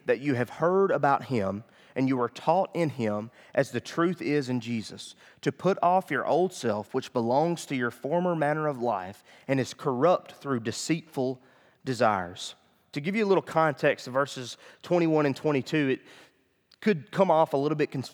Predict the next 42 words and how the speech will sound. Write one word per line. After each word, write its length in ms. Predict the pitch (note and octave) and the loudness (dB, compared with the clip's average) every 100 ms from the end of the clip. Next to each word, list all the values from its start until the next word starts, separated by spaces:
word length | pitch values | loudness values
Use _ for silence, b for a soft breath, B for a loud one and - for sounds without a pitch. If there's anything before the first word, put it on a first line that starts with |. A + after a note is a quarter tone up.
| - | -10
confusing. 500 | - B2+ E3 F3 C#3 | -8 -6 -4 -2 -2
He's 200 | C3 C#3+ | -2 0
saying, 240 | - C#3+ B2+ | 2 4 4
"I'm, 120 | C3 C3 | 2 2
I'm 140 | C3 | 0
assuming 380 | C3+ D#3 F#3+ D3+ | 0 0 0 0
that 120 | B2 | -2
you've 120 | B2+ | -6
heard 240 | B2 E3 D3 | -2 -2 -2
the 80 | A#2 | -4
truth, 340 | F3 F3 B2+ | -2 0 0
right?" 260 | A#2+ C3+ - B B | 0 0 -2 B B
Well, 160 | D#3+ C#3+ | 2 2
Paul, 640 | - - G3+ F3 B2+ B2 B B | 2 2 4 4 2 -2 B B
in 120 | - C#3 | -4 0
his 200 | D#3 - | 0 0
time 360 | E3 E3+ D3+ | 2 4 4
in 80 | B2 | 2
Ephesus, 560 | C3 D3 B2+ - A2+ - | 2 0 -2 -10 -10 -8
the 120 | A#2 | -6
time 300 | D3+ D3+ D#3+ | -2 0 0
that 80 | B2+ | -2
he 120 | C3+ | -4
spent 340 | - C#3 B2 | -2 -4 0
there, 240 | A2+ A2 B B | 0 0 B B
he 140 | - F#3 | -2 -2
preached 440 | - G3+ G3+ - | 2 0 0 -2
in 120 | D3 | 0
a 20 | B2+ | 2
couple 320 | E3+ F#3 E3 | 2 0 0
of 60 | D3 | 0
different 260 | C#3 C3+ | 0 -4
places, 540 | - B2+ - G2+ - - B - | -2 -2 -2 -12 -18 -18 B -2
and 100 | C#3 | 0
he 80 | D#3+ | 0
preached 380 | - G#3 - | 0 -2 -2
to 100 | F3 | 0
a 80 | C3 B2+ | 0 2
lot 140 | D#3+ E3 | 2 2
of 180 | B2+ | 2
different 320 | C3 F3 D#3 - | 2 2 0 0
people. 440 | F#3+ - - | -2 -2 -8